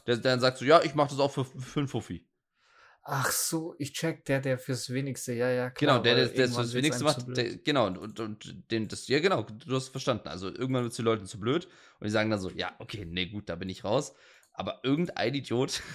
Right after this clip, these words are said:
Speaker 1: <laughs> wird am Ende da stehen und sagen, "Nö, du, ich fress mir da diese Car-, California Reaper rein für 'n, für 'n Fuffi."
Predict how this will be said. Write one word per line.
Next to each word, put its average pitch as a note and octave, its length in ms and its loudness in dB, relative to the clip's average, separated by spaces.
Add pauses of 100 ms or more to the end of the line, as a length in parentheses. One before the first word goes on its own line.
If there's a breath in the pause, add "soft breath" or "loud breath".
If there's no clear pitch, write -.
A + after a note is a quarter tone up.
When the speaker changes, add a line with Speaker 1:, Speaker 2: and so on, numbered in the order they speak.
Speaker 1:
<laughs> - 1160 -2
wird C#3+ 200 2
am D#3+ 80 -2
Ende C#3 200 2
da C3 120 4
stehen D#3 260 0
und D#3+ 120 0
sagen, C#3 280 8 (240 loud breath)
"Nö, F#3+ 320 8 (260 loud breath)
du, F#3+ 200 -2
ich F#3 340 -4
fress D3+ 340 2
mir D3+ 140 0
da C#3+ 160 8
diese C3 380 0
Car-, C3+ 400 0
California C3+ 640 4
Reaper C3 680 2
rein A#2 280 2
für A#2 240 -2
'n, A2 180 -2
für A#2 160 -6
'n A2+ 120 -2
Fuffi." G2 360 -6